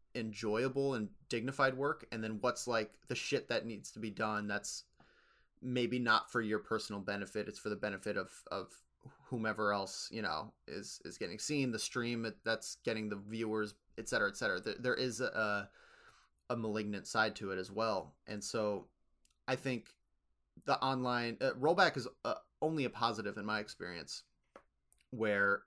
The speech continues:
the events have a lot more legitimacy and online events have better viewership, ergo better marketability and, and monetization avenues. Um, and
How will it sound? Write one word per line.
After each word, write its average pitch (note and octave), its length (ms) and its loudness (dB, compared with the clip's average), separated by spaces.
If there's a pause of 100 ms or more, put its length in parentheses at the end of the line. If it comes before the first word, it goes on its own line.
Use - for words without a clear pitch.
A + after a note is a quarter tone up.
the A#2+ 180 0
events A#2 560 -2
have A#2 220 2
a A2+ 60 0
lot A2+ 200 2
more A2+ 120 -2
legitimacy G#2+ 640 -2
and G#2+ 100 -2
online A2 360 -2
events G#2 300 -4
have G#2 200 -6
better G#2 220 0
viewership, B2+ 580 0 (840)
ergo A2 280 2
better G#2+ 260 2
marketability G#2 680 0
and, G2+ 160 -6
and G#2 140 -2
monetization A2+ 760 0 (220)
avenues. G3 520 4 (640)
Um, B2+ 320 2 (260)
and D3+ 540 2